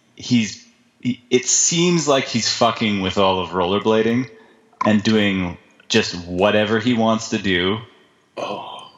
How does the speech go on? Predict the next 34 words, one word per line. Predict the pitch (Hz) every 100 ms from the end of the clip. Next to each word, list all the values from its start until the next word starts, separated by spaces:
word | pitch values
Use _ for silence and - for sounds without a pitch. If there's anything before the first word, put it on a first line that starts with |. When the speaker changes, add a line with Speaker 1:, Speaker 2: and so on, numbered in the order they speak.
| -
Speaker 1:
And | 117 113
Speaker 2:
dude. | 107
Speaker 1:
just | - - - - -
dressing | 135 123 127 120
however | 113 110 101 - 131 - - _ _ _ 135 143
he | 139
wants | 127 120 -
to | 110
dress. | 104 101 123 - 127
And | 127
that | 113 90 -
song | - - 120 123 127 131
was | 123 120
amazing. | 117 113 107 113 113 113 - - _
And | 123 123
you | 117
can't | - 170 -
tell. | 165 151
You | 107 107
see, | 107 - - 151 156 151 - _ _ _ -
you, | 151 143 - - _ _
you | 139 127
know | 123 131 143 156
he's | 156 123 -
so | - - 123 127 127
good. | 107 104 107 127 170 - - - - -
And | 123 120
you | 117
can | 123 110
tell | - 127 127 131 -
each | - -
of | 143
those | 143 135
tricks, | - 117 - - -